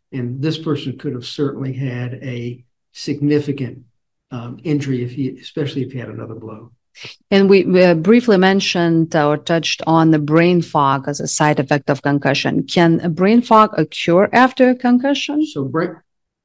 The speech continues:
Speaker 1: brain fog is a very common complaint, and people describe it as, uh, trouble focusing, trouble concentrating,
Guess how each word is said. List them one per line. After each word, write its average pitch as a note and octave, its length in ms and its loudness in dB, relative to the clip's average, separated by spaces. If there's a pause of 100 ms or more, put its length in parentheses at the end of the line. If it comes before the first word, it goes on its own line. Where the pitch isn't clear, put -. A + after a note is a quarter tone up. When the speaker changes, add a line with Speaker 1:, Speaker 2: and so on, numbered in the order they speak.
(240)
Speaker 1:
brain F#3+ 220 0
fog D3 340 -2
is C3+ 180 0
a B2 180 -6
very C3 680 -2
common A2 540 -10
complaint, A2+ 580 -10
and C3 160 -10
people F#3 300 -4
describe C#3 560 -6
it B2 200 -8 (680)
as, A#2+ 720 -8 (480)
uh, A2+ 340 -10 (540)
trouble D#3+ 300 -4
focusing, C#3+ 1080 -2 (160)
trouble F3 400 -6
concentrating, C#3+ 1300 -4